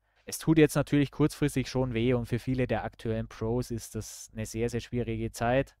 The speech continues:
weil man jetzt halt retiren muss und wieder ins echte Leben zurückkehren muss. Aber ich denke, langfristig wird dieser Rückschritt dem E-Sport auf jeden Fall gut tun, weil in den letzten Jahren wurde so krass mit Geld um sich geworfen.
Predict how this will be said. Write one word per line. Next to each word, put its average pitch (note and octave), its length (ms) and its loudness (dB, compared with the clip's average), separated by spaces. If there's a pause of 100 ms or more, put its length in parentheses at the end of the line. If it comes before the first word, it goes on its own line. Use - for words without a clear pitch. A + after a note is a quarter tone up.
weil G#2 220 -6
man G#2+ 120 -6
jetzt A2 200 -2
halt A#2 120 -2
retiren A#2+ 440 -2
muss B2 240 -6
und A2 180 -8
wieder A2 160 -4
ins G#2 120 -8
echte A2+ 260 -4
Leben B2 260 -2
zurückkehren C3 540 -2
muss. C3+ 340 -6 (300)
Aber A2 280 0
ich G#2+ 120 -6
denke, A2+ 260 -2
langfristig A2+ 640 -4
wird A2 160 -6
dieser A2+ 260 -2
Rückschritt A#2+ 460 -4
dem A2 140 -6
E-Sport A#2+ 360 -4
auf A2 140 -4
jeden A#2+ 160 -4
Fall A#2 140 0
gut C3 220 -2
tun, B2+ 500 -2
weil G#2 160 -2
in G#2 80 -6
den G2+ 120 -4
letzten A2 320 -6
Jahren G#2+ 500 -4
wurde A2 280 -2
so - 320 -4
krass - 380 -6
mit A2 100 -8
Geld G#2+ 240 -4
um A2+ 140 -6
sich A2+ 180 -6
geworfen. G#2 560 -6